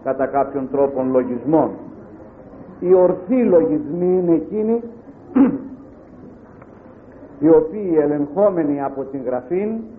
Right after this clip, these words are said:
και γενικά από τη γνώμη των πατέρων και της Εκκλησίας, είναι που σώζουν τον άνθρωπο.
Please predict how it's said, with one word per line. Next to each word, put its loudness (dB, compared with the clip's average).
και 0
γενικά 2
από 0
τη -6
γνώμη 0
των -2
πατέρων 0
και -8
της -12
Εκκλησίας, -2
είναι 0
που -6
σώζουν 4
τον -8
άνθρωπο. -8